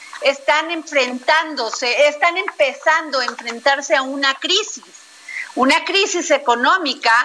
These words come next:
que sin duda, como lo dijo Ricardo Salinas, va a ser más terrible que la pandemia.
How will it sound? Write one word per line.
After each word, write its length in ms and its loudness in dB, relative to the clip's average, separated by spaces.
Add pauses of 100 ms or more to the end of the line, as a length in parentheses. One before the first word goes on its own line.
(500)
que 340 0
sin 420 -6
duda, 460 2
como 220 -8
lo 120 -6
dijo 240 0
Ricardo 440 -2
Salinas, 560 -2
va 80 6
a 80 2
ser 320 0 (320)
más 440 0
terrible 540 -2
que 120 -4
la 180 0
pandemia. 680 -2